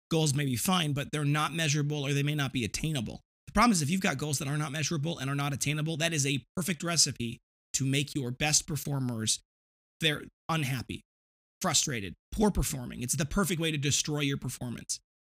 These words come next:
Because if they can't attain goals, they're not gonna feel like they're actually doing anything. They're gonna become disheartened. And if the goals aren't measurable, then there's no way to know whether they're attainable and whether you're attaining them. So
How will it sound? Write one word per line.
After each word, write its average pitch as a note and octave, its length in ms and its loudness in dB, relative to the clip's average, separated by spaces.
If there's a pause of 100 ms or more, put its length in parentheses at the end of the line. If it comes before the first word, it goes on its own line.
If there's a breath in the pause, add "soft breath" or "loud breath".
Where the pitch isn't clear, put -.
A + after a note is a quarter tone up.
(600)
Because E3 260 6
if D#3+ 120 0
they F3 160 2
can't F3 380 0
attain F3 480 4 (140)
goals, C3+ 640 0 (800)
they're F3 160 4
not E3 180 2
gonna E3 140 0
feel E3 160 0
like D3+ 140 0
they're D3+ 120 -4
actually D3 400 -2
doing D#3 220 0
anything. C#3 220 0
They're D3+ 100 0
gonna D3+ 140 0
become C#3+ 200 -2
disheartened. C3 600 0 (800)
And F3 140 0
if C#3+ 80 0
the D#3+ 80 0
goals D#3 320 2
aren't D3+ 220 0
measurable, C#3+ 640 2
then C#3 280 0
there's C#3 300 2
no E3+ 160 2
way E3+ 220 2
to E3 120 4
know E3+ 160 0
whether D#3 320 2
they're D#3 220 2
attainable D#3+ 480 0
and C#3 240 0
whether D#3 240 2
you're D#3+ 260 2
attaining D#3+ 400 2
them. E2+ 240 -6
So D3+ 280 2